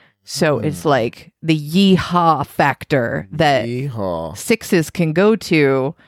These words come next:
Speaker 1: because they do ultimately want everyone to be protected and safe
Speaker 2: Hmm.
Speaker 1: to a degree. Um,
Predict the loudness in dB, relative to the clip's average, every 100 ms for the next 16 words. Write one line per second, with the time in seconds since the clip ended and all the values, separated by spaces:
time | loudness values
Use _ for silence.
0 | _ _ -2 -2 2 2 2 0 -2 0
1 | 0 0 2 2 0 0 -2 0 0 2
2 | 2 2 0 -2 0 -2 -2 -4 -4 -2
3 | -2 -2 -6 _ _ -4 -4 -2 -4 -2
4 | 0 2 0 -2 -4 -2 -2 -2 -4 -10
5 | -14 0 2 4 2 0 -2 -4 -2 -4
6 | -6 _ _ _ _ _ _ 0 0 0
7 | -4 -8